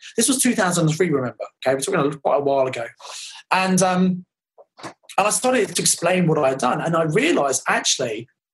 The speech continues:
I quite like talking about and teaching property. And, you know, back then it was really easy. The market was absolutely booming.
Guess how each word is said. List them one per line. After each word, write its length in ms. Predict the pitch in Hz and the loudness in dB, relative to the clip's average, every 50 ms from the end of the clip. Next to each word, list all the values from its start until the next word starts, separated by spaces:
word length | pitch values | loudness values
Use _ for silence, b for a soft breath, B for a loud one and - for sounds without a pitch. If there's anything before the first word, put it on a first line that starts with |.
| _ - | _ 0
I 100 | 180 220 | 0 0
quite 440 | 185 - - 170 151 151 147 - | 0 0 0 0 2 2 0 0
like 280 | 135 131 131 139 139 - - _ _ | 0 0 0 0 -2 -4 -8 _ _
talking 520 | - - - 208 - - - - 160 143 131 | -2 0 2 2 2 2 0 0 0 0 0
about 480 | 127 131 123 113 113 139 165 - - - - | 0 0 0 0 0 -2 -2 -2 -2 -2 0
and 300 | 165 165 156 156 156 156 | 2 2 2 2 0 0
teaching 720 | - - 196 190 190 - - - 151 139 135 139 160 160 - _ - | 0 0 0 0 0 -2 0 0 0 0 0 0 -2 -4 -4 _ -2
property. 520 | - 254 - - - - 117 107 - - B B B B B B B B | -2 0 0 0 0 0 -2 -4 -6 -12 B B B B B B B B
And, 240 | 185 190 196 190 190 190 | 0 0 0 -2 -2 0
you 60 | 240 | 0
know, 100 | 214 160 | 2 2
back 340 | - - 226 233 - - - | 2 2 0 0 -2 -4 -4
then 120 | - 185 | -2 0
it 60 | 180 180 | 0 2
was 120 | 156 151 | 2 2
really 220 | 175 180 175 147 | 2 2 2 0
easy. 200 | 131 127 123 123 | 0 0 0 -2
The 100 | 113 123 | -2 0
market 240 | 139 175 190 190 - | 0 0 0 0 -2
was 100 | 151 - | -2 -2
absolutely 360 | 147 127 - - 120 - 208 | -2 -2 -2 -4 -2 0 0
booming. 380 | 226 233 214 214 208 202 208 190 | 2 2 2 0 0 0 -2 -4